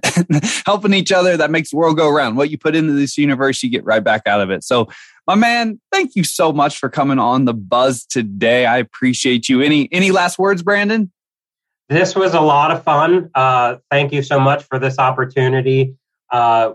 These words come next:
Speaker 2: what you're doing with the Insurance Buzz and, and Weaver Sales Academy is, is really a game changer, is really a life changer. I thank you. I thank you. Uh, and Courtney,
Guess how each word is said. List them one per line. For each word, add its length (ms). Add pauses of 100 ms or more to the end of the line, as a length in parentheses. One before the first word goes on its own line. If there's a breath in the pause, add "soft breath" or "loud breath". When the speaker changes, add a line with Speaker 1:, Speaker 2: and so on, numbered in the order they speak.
Speaker 2:
what 240
you're 180
doing 360
with 160
the 120
Insurance 480
Buzz 360
and, 300
and 220
Weaver 320
Sales 320
Academy 760 (460)
is, 440
is 60
really 460
a 60
game 340
changer, 420
is 140
really 320
a 60
life 340
changer. 720 (320)
I 160
thank 460
you. 480
I 120
thank 460
you. 440
Uh, 360 (300)
and 160
Courtney, 640